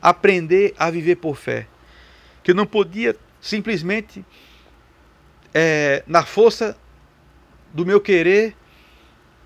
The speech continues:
vencer todas essas coisas. Não, eu precisava entender uma coisa muito simples, mas muito gloriosa. Que, que eu estava em Cristo. Que em Cristo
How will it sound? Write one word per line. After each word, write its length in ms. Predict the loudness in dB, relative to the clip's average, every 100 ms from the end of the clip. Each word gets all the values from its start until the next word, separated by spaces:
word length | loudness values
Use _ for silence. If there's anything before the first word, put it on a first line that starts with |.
| _ -20 -4
vencer 640 | 4 4 4 4 6 6
todas 260 | 4 2 2
essas 300 | -4 -8 -6
coisas. 280 | -4 -4 -4
Não, 140 | 0
eu 100 | 2
precisava 520 | 2 -4 -2 -4 -2
entender 720 | -4 -4 -4 -4 -4 -4 -4 -8 _ _ _ _ _
uma 160 | -8 -6
coisa 260 | 0 0 0
muito 180 | -8
simples, 460 | -12 -14 -14 -18 -20 _ _ _
mas 200 | -2 0
muito 180 | 0 -4
gloriosa. 600 | 0 2 2 -2 -4 -8 -20 _ _ _ _ _ _
Que, 240 | -6 -4 -4 -10 -20 -20 -20 _ _ _
que 140 | 2
eu 120 | 4
estava 760 | 4 -2 -2 2 2 0 -4 -10 -8
em 160 | -8 -8
Cristo. 560 | -12 -14 -14 -16 -20 -20 _ _ _ _ _ _ _ _ _ _
Que 140 | -4 -2
em 160 | -2
Cristo 680 | -4 -4 -2 -2 -6 -10